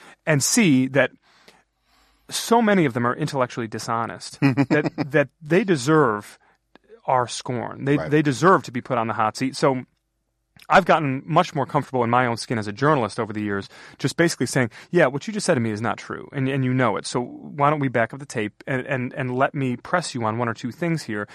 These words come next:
Speaker 1: And if you wanna give me an honest response, then we can have an honest conversation. But if you're just gonna keep talking out of both sides of your mouth here and expecting me not to pick up on it, then we're wasting our time, spinning our wheels here." So yes, that part of it does, does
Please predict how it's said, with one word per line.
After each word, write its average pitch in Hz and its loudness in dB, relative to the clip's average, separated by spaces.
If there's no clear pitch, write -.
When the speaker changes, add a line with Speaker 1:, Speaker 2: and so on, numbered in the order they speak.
Speaker 1:
And 147 -2
if 139 -4
you 170 4
wanna 202 4
give 151 0
me 151 2
an 143 -2
honest 135 2
response, 151 -2
then 120 -2
we 120 -2
can 127 -6
have 120 -2
an 123 -4
honest 120 -2
conversation. 123 -4
But 113 -4
if - -12
you're 160 -2
just 165 -8
gonna 139 -6
keep 127 -4
talking 147 -2
out 143 0
of 117 -6
both 127 2
sides 123 0
of - -18
your 123 -6
mouth 123 0
here 104 -4
and 113 -4
expecting 117 -4
me 113 -6
not 117 -2
to - -18
pick 120 -8
up 175 -2
on 107 0
it, 110 -8
then 113 -10
we're 131 -6
wasting 131 0
our 104 -6
time, 104 -8
spinning 127 -2
our 107 0
wheels 120 0
here." 113 -6
So 131 2
yes, 151 2
that 180 4
part 175 4
of 143 -2
it 151 -4
does, 127 -4
does 131 0